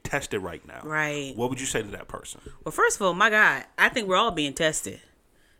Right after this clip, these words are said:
Speaker 2: I like, I promise you we're all being tested, and that's where the,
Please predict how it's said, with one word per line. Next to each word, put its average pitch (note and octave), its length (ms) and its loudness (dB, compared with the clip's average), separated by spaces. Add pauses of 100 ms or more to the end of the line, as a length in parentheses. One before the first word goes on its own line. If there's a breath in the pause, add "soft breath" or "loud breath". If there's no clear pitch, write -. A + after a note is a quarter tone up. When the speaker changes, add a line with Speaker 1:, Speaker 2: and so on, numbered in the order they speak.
(120)
Speaker 2:
I D#3 60 10
like, D3+ 360 8
I F#3 120 12
promise F#3 460 8
you F#3 60 -2
we're E3+ 160 0
all E3+ 180 4
being D#3+ 280 2
tested, F3 400 0
and D3 220 0
that's F3 460 8
where D#3+ 520 0 (500 soft breath)
the, D#3 340 2